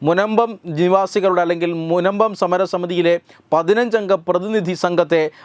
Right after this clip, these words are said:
അയക്കുകയാണ് ബി ജെ പി. മുനമ്പത്തുകാരുടെ ജീവിതം മാറ്റിമറിക്കാൻ എങ്ങനെയാണ് വഖഫ് നിയമ ഭേദഗതി സഹായിക്കുക എന്ന് എത്ര അക്കമിട്ട് പറഞ്ഞാലും കേരളത്തിലെ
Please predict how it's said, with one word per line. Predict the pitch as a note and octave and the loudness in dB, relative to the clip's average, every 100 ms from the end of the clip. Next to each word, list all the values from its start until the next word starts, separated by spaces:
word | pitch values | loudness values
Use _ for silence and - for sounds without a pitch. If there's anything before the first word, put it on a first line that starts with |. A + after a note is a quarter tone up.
| - | -2
അയക്കുകയാണ് | D#3 F3 G3+ E3+ D#3+ D3+ C#3+ - C3+ | 0 0 0 2 2 0 -4 -4 -4
ബി | D3 | 0
ജെ | C3+ - | 0 -4
പി. | F2+ - - - F#3 | -14 -20 -14 0 2
മുനമ്പത്തുകാരുടെ | A#3 C4 C#4 B3+ - A#3+ B3 - - F3+ F#3+ F#3+ D3+ | 2 2 0 0 -2 2 2 0 0 0 2 0 0
ജീവിതം | F3+ G3+ G3+ F3+ | -2 0 0 0
മാറ്റിമറിക്കാൻ | F3+ F#3 F#3 D#3 C#3 G#2+ - _ D3+ | -2 -2 -2 0 -2 -4 -6 _ 0
എങ്ങനെയാണ് | E3+ A3 A3+ G3 F#3+ E3+ | 2 2 2 0 0 0
വഖഫ് | D#3+ A3 G#3+ G3 | -2 -2 -4 -4
നിയമ | G3 F#3+ E3+ | -2 -2 0
ഭേദഗതി | F3 F3+ F3 E3+ F3+ F3 - - | 0 0 0 0 -2 -4 -14 -4
സഹായിക്കുക | E3+ G3 G#3+ G#3+ G#3 F3+ F3 E3+ E3+ | 0 0 0 -2 0 2 2 0 0
എന്ന് | E3+ E3 D#3+ | 0 2 0
എത്ര | - A3 G#3 - D#3 | 0 0 0 0 -4
അക്കമിട്ട് | D3+ G3 F#3+ E3+ F3+ F3 - D#3 | -2 -2 -2 0 0 0 0 0
പറഞ്ഞാലും | D#3+ E3+ D3 G#2 _ _ _ D#3+ | 0 0 -2 -4 _ _ _ 0
കേരളത്തിലെ | F3+ A#3 A#3 A3+ | 2 2 2 2